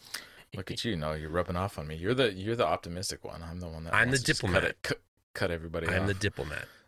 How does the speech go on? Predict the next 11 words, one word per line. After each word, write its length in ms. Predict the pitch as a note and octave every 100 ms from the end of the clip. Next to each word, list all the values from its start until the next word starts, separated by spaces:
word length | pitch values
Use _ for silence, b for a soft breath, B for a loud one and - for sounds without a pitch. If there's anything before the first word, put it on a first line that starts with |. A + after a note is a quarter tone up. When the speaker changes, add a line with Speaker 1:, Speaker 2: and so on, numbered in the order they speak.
| -
Speaker 1:
<laughs> 880 | - B2 E3 - - D#3+ - F#3+ - - B B B B B -
Uh, 400 | A2+ A2+ A2+ A2+
I'm 100 | A2+
trying 200 | C3+ A#2+
to 40 |
think 140 | B2 A#2
what 120 | A#2
else. 260 | A2 G2 -
Oh, 280 | E3+ C#3+ F#2+ -
all, 260 | C3 D#3+ F#3
all, 260 | A2 A#2